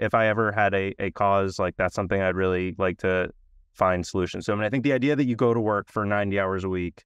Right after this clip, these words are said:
and you can't live a comfortable life irks me the wrong way. I'd love to figure out how, like, you know, what, what are the political solutions to something like that? As a parent, I'm now, like, much more scared of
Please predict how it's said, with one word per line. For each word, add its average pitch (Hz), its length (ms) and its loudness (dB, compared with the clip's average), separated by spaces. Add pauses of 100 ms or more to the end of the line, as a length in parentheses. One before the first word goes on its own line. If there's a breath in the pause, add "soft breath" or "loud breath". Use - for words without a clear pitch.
(520)
and 98 120 0
you 87 80 0
can't 104 260 2
live 95 120 2
a 95 60 -2
comfortable 92 440 -2
life 87 340 0 (1000)
irks 107 240 -2
me 101 100 0
the 90 120 2
wrong 90 200 2
way. 82 340 -2 (460)
I'd 95 100 0
love 92 160 2
to 101 100 -6
figure 92 300 0
out 85 380 0
how, 87 340 0
like, 85 360 -6 (140)
you 98 80 -6
know, 87 280 -6
what, 101 240 0
what 123 120 4
are 131 60 4
the 123 100 4
political 104 400 0
solutions 87 480 -4
to - 80 -8
something 87 320 -4
like 85 200 -4
that? 85 300 -2 (720)
As 123 160 4
a 123 60 2
parent, 117 480 2
I'm 104 200 2
now, 95 260 2
like, 92 260 0
much 98 260 -2
more 92 420 0
scared 90 460 -2
of 85 240 -4